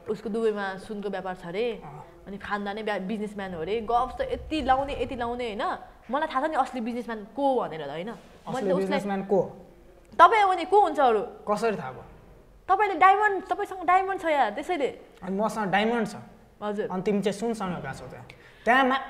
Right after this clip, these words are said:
Speaker 1: अनि ब्लाइन्ड डेटको फर्मेट हो कि होइन भन्दा डेट बस्ने?
Speaker 2: ब्लाइन्ड डेटको फर्मेट हो भन्दैमा
Speaker 1: हजुर।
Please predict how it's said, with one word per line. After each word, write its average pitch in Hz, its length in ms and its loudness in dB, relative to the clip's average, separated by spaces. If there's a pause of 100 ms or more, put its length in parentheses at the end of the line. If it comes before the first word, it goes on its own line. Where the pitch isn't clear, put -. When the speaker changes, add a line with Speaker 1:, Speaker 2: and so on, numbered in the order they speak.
(120)
Speaker 1:
अनि 427 260 10
ब्लाइन्ड 440 360 8
डेटको 440 380 6
फर्मेट 392 420 8
हो 269 80 4
कि 262 120 -4
होइन 370 280 0
भन्दा 269 380 4
डेट 294 200 -2
बस्ने? 311 400 0
Speaker 2:
ब्लाइन्ड 247 300 6
डेटको 240 260 8
फर्मेट 226 400 4
हो 226 160 12
भन्दैमा 214 400 6
Speaker 1:
हजुर। 233 260 4